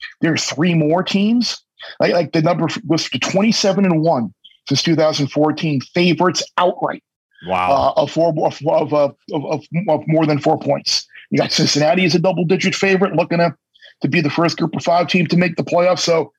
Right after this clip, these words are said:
Speaker 1: like, there haven't been upsets yet, but maybe with these newcomers to the college football playoff, maybe a little bit of pressure this week. Who knows?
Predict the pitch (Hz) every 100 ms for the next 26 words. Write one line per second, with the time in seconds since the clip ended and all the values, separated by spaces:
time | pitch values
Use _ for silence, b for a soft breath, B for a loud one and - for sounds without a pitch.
0 | B B - 165 202 _ - 123 - 180
1 | - 147 214 220 202 220 226 - 226 -
2 | - 226 - - 131 147 180 170 190 175
3 | _ B B B 156 180 175 - 143 196
4 | - 190 180 170 170 151 170 165 165 -
5 | 170 165 156 156 190 156 147 139 _ _
6 | _ - 131 139 156 160 156 165 170 165
7 | 180 175 196 202 139 - - 127 156 180
8 | 139 -